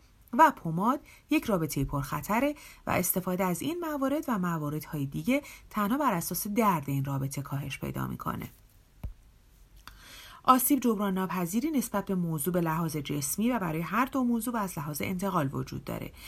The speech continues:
و هیچ پزشک و در هر نقطه از جهان این رابطه رو توصیه نمی‌کنه و از نظر علمی غیر قابل قبوله. رابطه مقعدی در ایران.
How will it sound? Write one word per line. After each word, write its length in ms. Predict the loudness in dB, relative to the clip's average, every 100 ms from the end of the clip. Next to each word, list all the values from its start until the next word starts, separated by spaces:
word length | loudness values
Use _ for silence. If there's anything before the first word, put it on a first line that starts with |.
| -16 -6 -4
و 60 |
هیچ 300 | -2 -2 -4
پزشک 500 | -4 -2 0 -2 -2 -4
و 140 | -2
در 140 | -2 -4
هر 220 | 0 2
نقطه 340 | 2 0 -2
از 160 | -4 -4
جهان 400 | -4 0 2 2 -2 -16 -4
این 160 | 0 2
رابطه 360 | 2 0 -4
رو 100 | -4
توصیه 420 | -2 -4 -2 -2
نمی‌کنه 580 | 0 0 -2 -2 -2 -2 -6 -16 -2
و 20 |
از 200 | 0 0
نظر 300 | -2 -4 -4 -2
علمی 420 | -2 -2 -4 -4
غیر 360 | -2 0 0 -2
قابل 400 | -6 -4 -4 -6
قبوله. 520 | -6 -6 -6 -8 -8 -14 -20 -20 -20 -20 -20 -20 -20 -20 -20 -20 -20 -20 -14 4
رابطه 420 | 4 6 2 2
مقعدی 460 | 4 4 2 0 0
در 180 | -2 -2
ایران. 420 | -2 -2 -2